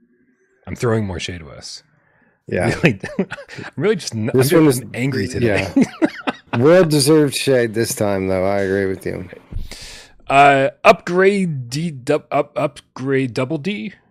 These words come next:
Speaker 1: Is that how they pronounce it? I don't know. Uh, with the twenty dollar tip says, "Any port, ports of P S V R games coming to P S V R two?" I think that's what he's saying. "Any ports of P S V R games coming to P S V R two?"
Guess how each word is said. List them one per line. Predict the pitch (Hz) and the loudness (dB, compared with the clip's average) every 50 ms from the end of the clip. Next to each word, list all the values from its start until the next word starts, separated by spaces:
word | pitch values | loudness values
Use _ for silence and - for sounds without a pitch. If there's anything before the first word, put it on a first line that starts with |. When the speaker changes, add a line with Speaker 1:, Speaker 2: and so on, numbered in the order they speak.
| _ _ - | _ _ -14
Speaker 1:
Is | 98 - | -10 -8
that | 131 139 135 | -8 -6 -6
how | 156 | -8
they | 156 156 | -8 -10
pronounce | - - 165 170 175 156 | -10 -10 -10 -10 -10 -10
it? | - - | -12 -12
I | 135 | -10
don't | 160 165 | -10 -10
know. | 175 180 131 - - - 226 | -10 -10 -12 -12 -14 -16 -14
Uh, | - 123 127 127 127 | -10 -6 -4 -4 -4
with | 123 135 | -4 -4
the | 123 120 | -6 -6
twenty | - 165 151 151 | -6 -4 -2 0
dollar | 151 147 143 147 | 0 0 0 -2
tip | 135 - 165 135 - | -2 -6 -8 -6 -2
says, | - 135 120 123 - - | -2 -2 -2 -2 -4 -6
"Any | 147 170 165 | -4 -4 -6
port, | 143 - - - - - - 180 - - _ _ _ _ _ _ _ - | -6 -8 -10 -14 -10 -6 -6 -6 -6 -8 _ _ _ _ _ _ _ -20
ports | - - - - - - 202 247 220 - - - | -20 -20 -18 -12 -6 -2 -2 -2 -4 -6 -12 -12
of | - - 139 131 - | -10 -10 -12 -12 -12
P | - - 170 | -10 -6 -6
S | 170 165 | -6 -6
V | - _ - 139 139 | -6 _ -4 -2 0
R | 143 139 143 139 | 0 0 -2 -2
games | 127 131 131 131 123 - | -4 -4 -4 -4 -4 -4
coming | - 127 131 | -6 -4 -4
to | 127 113 | -4 -4
P | - 127 | -4 -6
S | 120 - | -6 -6
V | - 117 110 | -6 -6 -6
R | 107 101 | -6 -6
two?" | - - 90 82 | -6 -8 -8 -8
I | 78 | -8
think | - - 95 | -10 -14 -14
that's | - 90 - | -14 -14 -16
what | - 80 | -16 -16
he's | 82 85 | -14 -12
saying. | - 82 - - - - - - - _ - | -12 -12 -14 -16 -20 -20 -20 -20 -20 _ -10
"Any | 98 107 | -8 -8
ports | - - - 147 131 - | -6 -4 -4 -4 -4 -4
of | - | -6
P | - 117 | -6 -6
S | 110 - | -6 -6
V | - 107 | -6 -8
R | 101 95 | -6 -6
games | 95 90 - | -8 -8 -8
coming | - 95 92 | -8 -8 -8
to | 87 | -8
P | - 101 | -8 -10
S | 92 - | -10 -8
V | - 95 | -10 -10
R | 95 | -10
two?" | 95 - 127 117 110 | -8 -6 -6 -6 -6